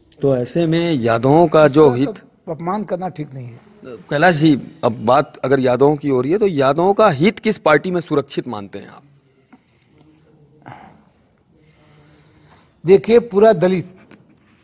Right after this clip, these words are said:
Speaker 2: बैकवर्ड अभी तक हमको नहीं दिखता है कि कहीं सुरक्षित हो।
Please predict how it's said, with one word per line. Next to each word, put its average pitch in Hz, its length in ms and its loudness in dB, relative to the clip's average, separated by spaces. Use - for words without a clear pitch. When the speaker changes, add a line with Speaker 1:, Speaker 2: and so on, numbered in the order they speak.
Speaker 2:
बैकवर्ड 160 560 0
अभी 170 200 2
तक 175 180 2
हमको 190 300 -2
नहीं 185 260 0
दिखता 175 360 -2
है 143 280 -6
कि 165 120 -12
कहीं 170 260 -2
सुरक्षित 143 520 -16
हो। 127 60 -20